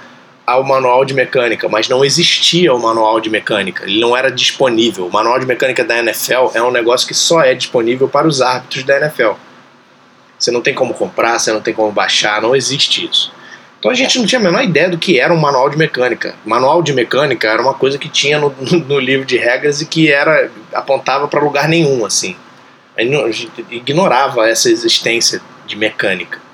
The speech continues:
A gente fazia o que a gente via no, no, no videogame e na televisão. Os árbitros de linha eram completamente parados na linha de scrimmage, era uma maravilha.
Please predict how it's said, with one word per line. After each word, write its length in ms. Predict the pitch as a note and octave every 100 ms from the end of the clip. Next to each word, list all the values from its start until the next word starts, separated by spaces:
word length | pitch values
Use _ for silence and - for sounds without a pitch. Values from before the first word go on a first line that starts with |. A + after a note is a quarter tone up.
| - - - -
A 60 |
gente 200 | A#2 A#2+
fazia 440 | - D3+ D3 E3 G#3+
o 40 |
que 80 | A3
a 40 |
gente 200 | G#3 G3
via 320 | D#3+ D#3 D3
no, 380 | B2+ B2+ C3+ C3+ A#2+
no, 220 | B2+ C3+
no 160 | B2+ B2+
videogame 600 | B2 C#3 B2+ B2 D3 F#3+
e 20 |
na 120 | G3 G3
televisão. 500 | G#3+ G#3+ F3 A2 - - - -
Os 140 | D#3+ C3
árbitros 320 | C3 - C3
de 100 | C3
linha 320 | B2+ C3 D#3
eram 600 | E3 D3 D3 C#3+ B2+ A2+ G#2+ - -
completamente 840 | - - - F3+ D#3+ D#3+ D3 C#3+
parados 680 | - C3+ B2 A#2 A#2+ B2+ B2+
na 140 | A#2
linha 160 | A2 G#2+
de 80 | G2+
scrimmage, 540 | - G#2 G#2 A#2 A2
era 120 | -
uma 80 | -
maravilha. 520 | E3+ E3 A2+ A2+ G#2+